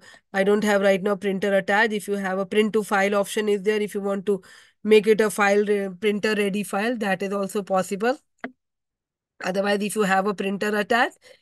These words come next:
you will get the name of the printer here and directly you can give the print command. Or else a shortcut key for printing is Control P. Press the Control and the P button,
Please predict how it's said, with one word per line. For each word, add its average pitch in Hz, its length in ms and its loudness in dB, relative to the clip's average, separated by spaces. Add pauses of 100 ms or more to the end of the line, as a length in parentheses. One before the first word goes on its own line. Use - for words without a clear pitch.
(120)
you 202 80 -8
will 208 140 0
get 208 200 0
the 220 120 2
name 214 320 2
of 202 120 -4
the 208 120 -4
printer 202 340 -2
here 226 260 0
and 190 200 0
directly 180 320 -6
you 190 100 -4
can 185 220 -4
give 170 140 -8
the 220 100 0
print 190 360 0
command. 170 380 -2 (300)
Or 202 160 4
else 226 260 4
a 226 100 4
shortcut 214 540 2
key 233 160 -2
for 220 160 -2
printing 208 460 0
is 277 100 -2
Control 196 580 -4
P. 180 300 -8 (800)
Press 214 280 0
the 220 120 2
Control 214 460 2
and 202 120 2
the 202 100 -2
P 214 200 -6
button, 233 380 2